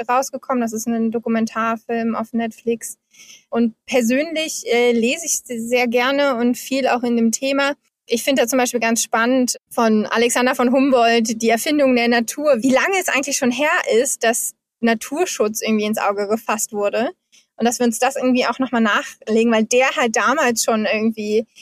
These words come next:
diese, diese invasive Menschheit so beschrieben hat, äh, die den Wald zerstört und dass es einfach auf Dauer nicht gut sein kann, ne? Aber auch zum Beispiel Carina Wohleben, Die Welt ist noch zu retten, einfach mal ein bisschen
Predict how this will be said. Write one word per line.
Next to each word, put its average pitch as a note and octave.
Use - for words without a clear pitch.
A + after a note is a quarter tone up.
diese, G#3+
diese A3
invasive A#3+
Menschheit G#3+
so G#3
beschrieben A3
hat, G3+
äh, G#3
die G#3
den G#3+
Wald B3+
zerstört G#3
und G#3
dass G#3
es -
einfach G3+
auf -
Dauer B3
nicht B3+
gut F#4
sein G#3+
kann, G3
ne? A3
Aber C4
auch B3+
zum B3
Beispiel A#3+
Carina B3+
Wohleben, A#3+
Die A#3
Welt A#3
ist B3+
noch A#3+
zu A#3+
retten, A#3
einfach A#3+
mal A#3+
ein A#3
bisschen A3+